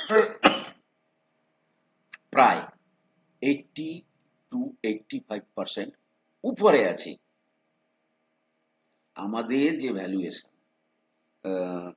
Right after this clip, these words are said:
ধরুন মিড ক্যাপ বলুন, স্মল ক্যাপ বলুন, সর্বক্ষেত্রে হয়তো Nifty ফিফটির মধ্যে অতটা না থাকলেও, আহ, ধরুন অন্যান্য ক্ষেত্রে কিন্তু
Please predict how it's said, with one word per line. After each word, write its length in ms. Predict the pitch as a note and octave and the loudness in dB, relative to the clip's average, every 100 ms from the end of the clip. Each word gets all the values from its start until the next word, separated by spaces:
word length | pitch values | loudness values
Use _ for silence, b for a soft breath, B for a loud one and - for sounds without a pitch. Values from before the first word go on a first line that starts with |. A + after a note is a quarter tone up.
| _ | _
ধরুন 200 | A2 A#2 | -8 -6
মিড 200 | A#2 G#2+ - | -6 -6 -6
ক্যাপ 180 | G#2+ G2+ | -8 -6
বলুন, 420 | G2+ G2 F#2+ F2+ | -4 -4 -4 -8
স্মল 420 | - A2+ A#2 G#2+ | -10 -4 -2 -2
ক্যাপ 360 | A2+ G#2 F#2 G2 | -4 -6 -6 -8
বলুন, 280 | F2+ F2+ - _ _ _ _ | -8 -10 -16 _ _ _ _
সর্বক্ষেত্রে 880 | - B2 B2 C#3+ C#3+ D#3 - - - _ _ _ _ _ _ _ _ - | -8 -6 -2 -2 -4 -6 -14 -14 -16 _ _ _ _ _ _ _ _ -16
হয়তো 180 | - D3 | -8 -4
Nifty 460 | C3 - - F3 | -4 -6 -8 -6
ফিফটির 380 | D#3 D#3 - D3 | -6 -6 -8 -6
মধ্যে 280 | D3+ D3 F3 | -6 -6 -6
অতটা 400 | D#3 A#2+ A2 G2 | -6 -6 -8 -8
না 160 | F2+ | -8
থাকলেও, 520 | G2+ E2+ - - G2 D3+ _ _ _ _ _ | -10 -12 -14 -12 -12 -12 _ _ _ _ _
আহ, 200 | F2+ F2 | -14 -10
ধরুন 320 | F2+ G2+ D4 - | -8 -8 -8 -8
অন্যান্য 440 | G2+ G#2+ E3+ F#3 - | -6 -6 -6 -10 -14
ক্ষেত্রে 340 | - - D3 | -18 -12 -10
কিন্তু 400 | C#3 A#2+ F3 | -8 -8 -8